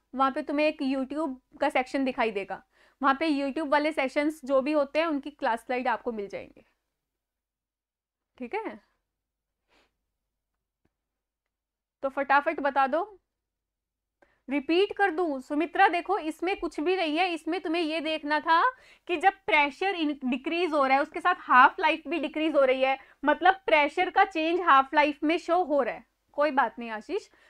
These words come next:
प्रेशर का चेंज हाफ लाइफ में शो हो रहा है, कहीं ना कहीं हाफ लाइफ इनिशियल प्रेशर पे डिपेंड कर रही है। और अगर हाफ लाइफ इनिशियल प्रेशर पे डिपेंड कर रही है तो वो एक फर्स्ट ऑर्डर रिएक्शन तो हो ही नहीं सकती,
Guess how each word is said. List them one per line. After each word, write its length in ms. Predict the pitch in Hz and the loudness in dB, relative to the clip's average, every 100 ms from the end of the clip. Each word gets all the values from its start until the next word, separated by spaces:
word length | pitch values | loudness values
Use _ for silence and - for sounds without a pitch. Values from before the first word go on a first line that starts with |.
| _ | _
प्रेशर 360 | 294 285 269 349 | 4 4 2 2
का 120 | 359 | 4
चेंज 300 | 370 349 359 | 2 0 -2
हाफ 260 | 320 269 269 | 2 2 2
लाइफ 220 | 311 311 | -2 -2
में 120 | 320 320 | -2 -4
शो 120 | 349 | -2
हो 100 | 320 | 0
रहा 100 | 302 | 0
है, 100 | 339 - _ - | 0 -6 _ 2
कहीं 280 | 302 320 | 4 4
ना 140 | 339 381 | 4 2
कहीं 260 | 381 359 370 | 2 0 2
हाफ 360 | 294 269 - | 4 4 4
लाइफ 280 | 311 294 339 | 4 4 2
इनिशियल 420 | 294 285 285 359 330 | 0 0 0 0 -2
प्रेशर 380 | 302 269 311 294 | 0 2 2 2
पे 160 | 349 | 0
डिपेंड 420 | 294 285 285 320 508 - - | -2 0 0 2 0 -2 0
कर 140 | 330 | 2
रही 240 | 339 311 302 | 4 2 2
है। 120 | 311 - - - | -2 -6 0 8
और 100 | 349 | 10
अगर 260 | 370 466 311 | 10 4 4
हाफ 320 | 269 311 - | 6 6 4
लाइफ 260 | 349 349 - | 2 2 -2
इनिशियल 440 | 294 302 302 370 | 0 0 0 -2
प्रेशर 380 | 311 311 302 339 | 0 -2 -2 -4
पे 140 | 269 339 | -4 -6
डिपेंड 440 | 285 294 302 302 | -2 0 0 0
कर 160 | 302 302 | 0 2
रही 220 | 302 285 | 2 2
है 80 | 302 | 0
तो 160 | 320 320 | 0 0
वो 180 | 294 302 | 4 4
एक 200 | 339 - - | 4 -2 -2
फर्स्ट 380 | 302 320 - - | 0 0 -2 -2
ऑर्डर 300 | 262 277 269 | 0 2 0
रिएक्शन 520 | 269 247 247 294 277 | -2 -4 -2 -2 0
तो 160 | 330 349 | 0 0
हो 220 | 311 262 | 2 2
ही 180 | 285 302 | 0 0
नहीं 180 | 311 302 | 2 2
सकती, 400 | 302 - 330 | -2 -2 -4